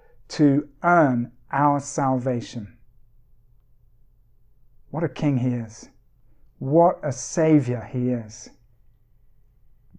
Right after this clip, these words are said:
In a moment, we will join our voices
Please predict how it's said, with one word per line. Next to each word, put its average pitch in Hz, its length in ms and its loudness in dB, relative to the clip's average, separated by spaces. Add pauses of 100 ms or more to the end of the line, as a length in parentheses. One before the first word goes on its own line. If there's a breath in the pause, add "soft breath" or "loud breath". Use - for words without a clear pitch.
(280)
In 143 80 0
a 135 40 2
moment, 143 360 4
we 151 180 8
will 139 200 6
join 165 540 4 (540 soft breath)
our 180 260 8
voices 190 680 6